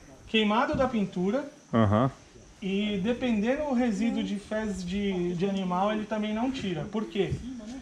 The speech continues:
Speaker 1: Se ele for retirar, ele vai acabar agredindo. Então
Speaker 2: Sim.
Speaker 1: ele só tira aquilo que realmente sai.
Speaker 2: Fezes de pássaros, assim, é ácido pra
Speaker 1: É
Speaker 2: caramba,
Speaker 1: ácido
Speaker 2: né,
Speaker 1: pra
Speaker 2: cara?
Speaker 1: caramba. E é gera-, tem, já vi caso de, de ter o verniz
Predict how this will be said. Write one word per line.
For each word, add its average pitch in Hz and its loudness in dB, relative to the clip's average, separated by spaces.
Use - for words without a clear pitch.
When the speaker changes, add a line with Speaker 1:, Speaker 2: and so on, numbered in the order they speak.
Speaker 1:
Se - 2
ele 311 6
for 285 4
retirar, 240 4
ele 226 4
vai 220 6
acabar 208 4
agredindo. 175 2
Então 160 -4
Speaker 2:
Sim. 113 6
Speaker 1:
ele 190 4
só 196 4
tira 233 2
aquilo 240 0
que 240 -4
realmente 220 2
sai. 143 -6
Speaker 2:
Fezes 151 6
de 139 8
pássaros, 135 4
assim, 113 2
é 147 6
ácido 127 4
pra 120 0
Speaker 1:
É - -2
Speaker 2:
caramba, 117 6
Speaker 1:
ácido 120 6
Speaker 2:
né, 113 6
Speaker 1:
pra 110 0
Speaker 2:
cara? 101 6
Speaker 1:
caramba. 170 0
E 190 0
é 208 2
gera-, 220 4
tem, 220 0
já 190 2
vi 220 2
caso 240 4
de, 226 0
de 196 -2
ter 202 2
o 185 0
verniz 202 0